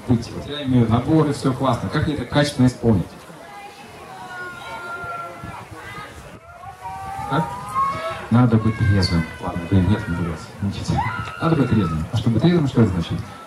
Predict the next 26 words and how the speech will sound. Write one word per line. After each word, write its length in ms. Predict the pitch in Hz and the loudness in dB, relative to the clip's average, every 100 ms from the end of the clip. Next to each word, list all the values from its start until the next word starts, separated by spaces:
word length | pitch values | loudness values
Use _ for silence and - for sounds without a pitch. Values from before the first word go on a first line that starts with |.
| - | 0
Не 180 | 127 180 | 6 6
впадать 400 | 160 123 127 127 | 6 4 4 4
в 40 | - | 4
гормональную 600 | 110 104 107 104 98 95 | 4 6 6 6 6 4
зависимость, 640 | 87 90 87 - - - - | 4 4 4 0 -4 -4 -6
которая 300 | 78 101 92 | -2 2 2
у 40 | |
нас 100 | 87 | 2
появляется, 680 | - 92 98 147 175 - - | -2 0 4 4 4 4 2
когда 320 | 120 98 98 | 2 2 4
мы 880 | 117 120 92 82 107 113 107 104 101 98 | 6 6 6 6 8 8 6 4 4 4
влюбляемся 1120 | 104 113 92 101 101 90 80 - 80 80 78 - - - - - | 4 4 4 4 4 2 -2 -2 -2 -2 -4 -8 -16 -18 -16 -4
сексуально. 580 | - - 85 80 76 - - - - - - - 165 147 | -2 0 2 2 -2 -8 -12 -18 -14 -14 -14 -10 -10 2
Не 100 | 170 | 4
только 240 | 156 117 | 4 2
сексуально, 460 | 98 - - 85 85 | -4 -8 -4 -2 2
важно. 340 | 98 113 - 78 - - | 2 0 -4 -12 -10 0
Есть 360 | 120 123 - - | 0 0 -6 -10
вожделение, 560 | 120 110 98 87 82 78 - | -10 -8 -10 -8 -8 -10 -12
есть 200 | 104 104 | -10 -8
притяжение 420 | - 110 113 113 90 | -8 -12 -10 -10 -10
к 60 | - | -14
человеку, 240 | - - | -16 -18
залипание, 720 | - 98 113 - 117 101 92 - | -18 -14 -14 -6 -4 -4 -8 -10
я 280 | - - | -10 -8
называю. 600 | - - - - 440 - | -8 -8 -8 -8 -8 -12